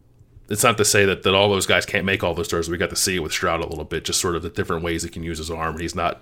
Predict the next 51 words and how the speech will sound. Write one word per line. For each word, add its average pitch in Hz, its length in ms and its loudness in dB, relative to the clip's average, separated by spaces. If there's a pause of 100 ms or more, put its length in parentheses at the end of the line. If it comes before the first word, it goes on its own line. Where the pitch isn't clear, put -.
he 107 80 -2
doesn't 92 220 -2
have 90 200 0
just 82 220 -4
one 82 180 -10
pitch, - 280 -6
you 82 40 -6
know 85 60 -6
what 82 100 -6
I 82 60 -8
mean? 85 220 -8
So 87 260 -2 (420)
it 120 60 4
was, 131 200 6
uh, 113 420 6
it 120 100 -6
was, 147 400 -2
I, 147 80 8
I - 100 6
don't 160 80 10
wanna 160 140 8
say - 140 8
it 139 40 12
was, 120 120 8
like, 98 120 0
overly 107 400 6
impressive, 85 560 0
but 90 140 2
it 87 40 0
was 90 140 0
still 117 220 4
nice 98 280 4
to 90 120 -2
see 90 480 2 (480)
those 90 240 4
guys 87 400 4
run 92 160 0
around, 85 420 0
make 87 180 -2
some 78 140 -4
throws, 85 460 -2
even 82 180 -6
though 82 160 -6
it 78 60 -6
wasn't 85 240 -4
a, 90 180 -6
a - 20 0
live 85 360 -6
contact - 480 -8
kind - 160 -6
of - 260 -10